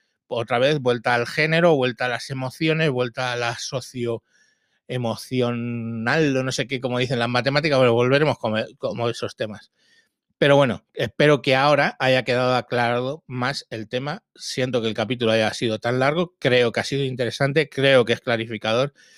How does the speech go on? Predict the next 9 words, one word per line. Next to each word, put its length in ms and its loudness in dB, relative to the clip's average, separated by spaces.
de 320 2
quiénes 320 2
son 460 0
el 260 0
who 300 6
is 160 2
who, 300 -4
¿no? 220 -8
El 580 2